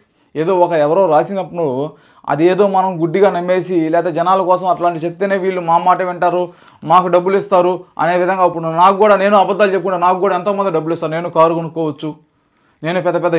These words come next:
ఇల్లు కట్టుకోవచ్చు, కానీ నాకు, ఆ, ఇట్లాంటివన్నీ కూడా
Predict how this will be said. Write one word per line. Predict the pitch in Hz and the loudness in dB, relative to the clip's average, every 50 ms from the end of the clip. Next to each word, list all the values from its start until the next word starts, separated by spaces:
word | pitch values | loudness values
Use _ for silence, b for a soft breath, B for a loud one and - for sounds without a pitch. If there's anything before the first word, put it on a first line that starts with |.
| 156 | 0
ఇల్లు | 160 175 180 180 | 0 0 2 0
కట్టుకోవచ్చు, | 180 175 160 170 170 160 156 156 - 165 156 156 - _ _ _ _ _ _ - | 0 0 0 0 0 0 -2 -2 -6 -8 -8 -8 -12 _ _ _ _ _ _ -4
కానీ | 180 196 202 196 196 196 | -2 -2 0 2 2 4
నాకు, | 196 202 - 190 202 185 185 185 190 185 180 - b b b b b b b b b - - | 4 2 2 -2 -4 -4 -2 -4 -4 -6 -6 -8 b b b b b b b b b -6 -4
ఆ, | 175 175 175 175 175 175 | -2 0 0 0 0 0
ఇట్లాంటివన్నీ | 175 190 202 202 190 180 196 196 202 220 226 220 | 0 -2 -2 -2 0 0 0 0 0 0 2 4
కూడా | 226 214 | 6 6